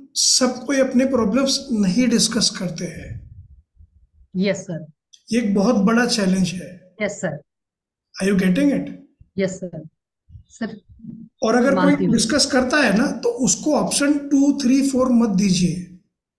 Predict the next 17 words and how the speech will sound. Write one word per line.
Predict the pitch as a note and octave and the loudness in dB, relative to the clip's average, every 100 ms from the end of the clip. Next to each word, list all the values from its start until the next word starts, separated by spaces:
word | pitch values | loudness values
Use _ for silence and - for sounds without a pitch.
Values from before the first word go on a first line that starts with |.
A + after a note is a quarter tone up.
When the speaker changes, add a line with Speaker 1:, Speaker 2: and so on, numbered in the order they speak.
| _ _ _ _ - | _ _ _ _ -2
Speaker 2:
हम्म। | G#3 D#3 D3 _ _ | -2 -2 -6 _ _
Speaker 1:
पहले | A3 D4 | 0 2
समझ | C#4+ C4 C#4+ | 2 4 4
लीजिए, | C4+ A#3+ G3+ | 4 2 2
वनिता | F#3+ A3+ A#3+ C#4 | 2 2 2 2
जिंदल | C4 B3 C4 C4 - - - _ _ _ - | 2 4 2 0 -4 -12 -20 _ _ _ -4
एक | B3+ - | -4 -2
ऐसे | A#3+ - D4 | 0 0 0
character | - A#3 B3 - B3+ | 2 2 2 2 2
है | B3+ B3+ | 4 2
कि | B3+ A3+ | 0 0
जो | A#3+ B3+ B3+ | 2 0 4
mid | A#3+ A#3+ | 4 6
age | A#3+ - | 4 4
में | A#3+ A#3+ | 4 6
है | B3 B3 A#3+ | 4 4 0
अपने, | A#3+ C4+ C4 | 0 0 -2